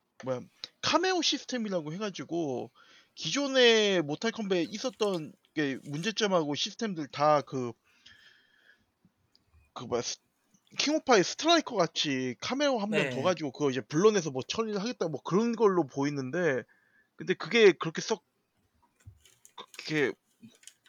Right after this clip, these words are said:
Speaker 1: 그 잘
Speaker 2: 현명한
Speaker 1: 작동-,
Speaker 2: 보여준다.
Speaker 1: 너무 좀 복잡해 보입니다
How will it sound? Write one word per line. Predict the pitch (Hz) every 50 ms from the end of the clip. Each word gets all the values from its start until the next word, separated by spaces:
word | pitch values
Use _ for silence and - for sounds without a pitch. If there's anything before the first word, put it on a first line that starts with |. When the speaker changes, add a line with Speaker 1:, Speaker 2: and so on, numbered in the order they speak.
| _ _ _ _ -
Speaker 1:
그 | - 135 170
잘 | 185 - 165 175
Speaker 2:
현명한 | 170
Speaker 1:
작동-, | - - 185 170 165 151 147 131
Speaker 2:
보여준다. | 120 117 113 117 113 110 110 110 117 127 -
Speaker 1:
너무 | 143 143 160 185 233 277 269
좀 | - - 254 190 160 - - - _ - - -
복잡해 | - 143 - - 214 - 202 160
보입니다 | 131 127 123 113 - 135 135 - 131